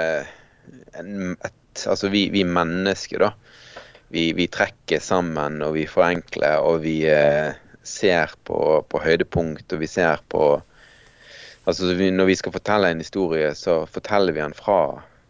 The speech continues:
fra et, eh, visst synspunkt, om at vi tar med de hendelsene som, <clears throat> vi,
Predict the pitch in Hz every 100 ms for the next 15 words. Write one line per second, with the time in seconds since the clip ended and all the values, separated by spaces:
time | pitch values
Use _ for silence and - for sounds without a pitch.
0 | _ - - - - 95 78 - - 80
1 | 82 82 - 113 117 - 139 120 - 104
2 | 92 90 95 90 - 95 90 95 87 73
3 | - _ _ _ _ _ - 90 85 85
4 | 90 - 98 80 78 80 78 76 - _
5 | - - 131 95 90